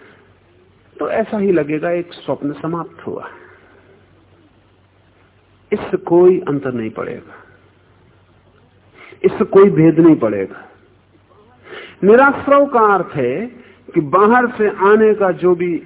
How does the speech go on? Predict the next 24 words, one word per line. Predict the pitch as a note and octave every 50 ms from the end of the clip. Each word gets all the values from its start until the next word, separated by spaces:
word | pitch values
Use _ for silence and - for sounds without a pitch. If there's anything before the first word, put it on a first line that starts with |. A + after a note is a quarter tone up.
| - -
यात्रा | D3+ D3+ D#3 D3+ D#3+ D3+ - - G3+ -
पथ | - - - D#3+ -
था, | - - - - C3+ A2 G2+ G#2+ A#2 C#3 D3+ _ _ _ _ - F#2 - - - - _ _ _ _ _ _ _ _ _ _ _ - -
वो | B2+ C#3 C3
समाप्त | - C#3+ C#3+ D3 D3+ D3 - - B2
हो | A#2
गया। | A2 A#2+ A#2 A#2 A#2 A2+
अब | B2+ B2+ - - -
किसी | E3 D#3+ - F#3 F3 D#3 D3
यात्री | C#3+ C3+ C#3 C3+ - D#3 D#3 D3+
को | - D3
हम | C#3+ C#3+ C#3 A#2+
भीतर | G#2+ B2+ B2+ B2 C#3+ B2+
नहीं | A#2+ B2+ B2 A2+
बुलाते। | G2 G2+ G#2 F#2 E2 - - - - _ _ _ _ _ _ _ _ _ _ _ _ _ _ _ _ _ _ _ _ _ _ _ _ _ _ _ _ - - -
अब | D#3 E3+ D#3+
हमारे | C#3 C3+ C3+ C#3 D3 E3
भीतर | D3+ B2 B2 B2 - D3+ D3
कोई | - - E3+ E3+ D#3+
भी | C#3+ C3+ A#2+
नहीं | A2 G#2+ G2+ F#2
आता, | F#2+ G2 - - - - - - - _ _ _ _ _ _ _ _ _ _ _ _ C#3 _ _ _ _ _ _ _ _ _ _ _ _ _ _ _ -
न | C3+ C3
धन, | B2 A2+ G#2 B2+ C3+ C#3 C#3 C3 C3 B2 A#2 -